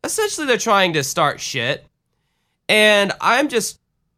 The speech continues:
wanting to cl-, make the, you know, set the record straight. <clears throat> So I go, "Hey, uh,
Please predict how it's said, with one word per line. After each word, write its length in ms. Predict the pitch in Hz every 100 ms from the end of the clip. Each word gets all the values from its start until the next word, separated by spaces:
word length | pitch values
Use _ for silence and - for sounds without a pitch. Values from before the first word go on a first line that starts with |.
| _ _ _
wanting 320 | 143 165 190 156
to 80 | 135
cl-, 200 | - 190
make 320 | 180 185 185
the, 420 | 165 151 139 127 -
you 160 | - 151
know, 160 | 131 120 _ _ _ _
set 260 | - 240 -
the 80 | 160
record 300 | 202 196 147
straight. 500 | - 139 123 143 _ _ _ -
<clears throat> 80 | - - - _ _ _ _ _ _ -
So 180 | -
I 80 | 180
go, 220 | 180 180 175
"Hey, 560 | 220 226 208 202 196 _ _ _ -
uh, 500 | 160 156 151 147